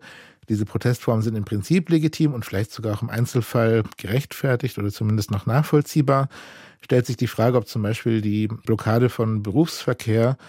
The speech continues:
jetzt besonders zielführend ist im Rahmen der Klimabewegung, weil man damit vielleicht eben auch die falschen Leute trifft oder die gesellschaftliche Mehrheit eben eher gegen sich aufbringt. Und das stellt sich jetzt natürlich heute noch mal verschärft, nachdem jetzt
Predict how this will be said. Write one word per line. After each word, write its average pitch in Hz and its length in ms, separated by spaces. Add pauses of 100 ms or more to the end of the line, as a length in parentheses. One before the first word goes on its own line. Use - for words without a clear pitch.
(120)
jetzt 110 220
besonders 113 400
zielführend 123 640
ist 131 260
im 120 160
Rahmen 120 300
der 113 140
Klimabewegung, 127 760
weil 117 120
man 123 140
damit 113 220
vielleicht 117 400
eben 117 240
auch 107 140
die 110 100
falschen 117 340
Leute 147 280
trifft - 320
oder 110 180
die 107 220 (440)
gesellschaftliche 104 640
Mehrheit 110 420
eben 104 220
eher 113 220
gegen 113 220
sich 104 200
aufbringt. 117 480
Und 113 240 (440)
das - 220
stellt 117 220
sich 131 100
jetzt 120 140
natürlich 117 340
heute 123 220
noch 113 160
mal 113 320
verschärft, 123 720
nachdem 120 300
jetzt - 340